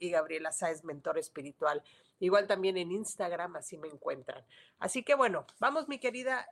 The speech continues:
este, Imelda, contigo, vamos a empezar. Vamos a ver qué te quieren decir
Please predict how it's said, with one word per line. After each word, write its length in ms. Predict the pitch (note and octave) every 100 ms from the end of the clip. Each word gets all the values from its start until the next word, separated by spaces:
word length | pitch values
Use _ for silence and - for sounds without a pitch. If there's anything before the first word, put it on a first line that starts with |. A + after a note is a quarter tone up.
| -
este, 680 | F#3+ F#3 F3+ - - F3 F3
Imelda, 440 | F3 G3 A3+ B3
contigo, 540 | A#3 G3 F3+ G3+ A3 A3
vamos 260 | A3 A3+
a 40 | G3
empezar. 560 | E3 E3+ - F3 A#3 - _ _ _
Vamos 240 | F#3+ G#3+ G#3+
a 40 |
ver 140 | F#3 F#3+
qué 100 | G3+
te 140 | G3
quieren 340 | - F#3+ F#3+
decir 560 | F3+ D#3+ - F#3+ G3 F#3+